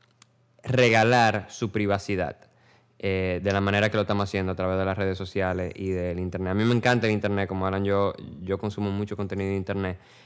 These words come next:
pero al principio de los dos mil, cuando estaba saliendo en internet, yo mencionaba que,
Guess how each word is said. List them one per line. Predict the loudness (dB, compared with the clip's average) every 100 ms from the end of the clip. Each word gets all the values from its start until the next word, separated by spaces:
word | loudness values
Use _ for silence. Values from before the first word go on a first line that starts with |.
| _ _
pero | 4 6 6 4 4 2 0 0
al | 0 2
principio | 0 -4 -2 0 2
de | 2
los | 4 4 6 4 2
dos | 0
mil, | 2 4 2 2 -2 -8 _ _ _ _
cuando | 0 2
estaba | 2 2
saliendo | 2 2 2
en | 2
internet, | 0 -2 0 0 -2 -4
yo | -4
mencionaba | -4 -4 -2 0 -2
que, | -4 -4 -4